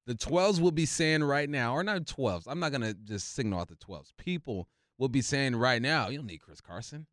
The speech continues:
The N F L is such a "what have you done for me lately" type league when it comes to the organizations, but especially when it comes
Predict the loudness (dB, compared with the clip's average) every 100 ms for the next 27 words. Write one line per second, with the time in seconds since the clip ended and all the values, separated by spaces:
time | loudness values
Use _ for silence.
0 | _ _ _ _ _ _ 0 4 4 4
1 | 4 4 4 4 4 4 4 2 0 0
2 | 0 0 -2 0 2 2 0 -2 0 2
3 | 2 2 2 2 0 0 0 0 0 0
4 | 0 0 2 0 0 -2 0 -2 -2 -2
5 | -2 -4 -4 -4 -2 0 0 0 0 -2
6 | -4 -4 -4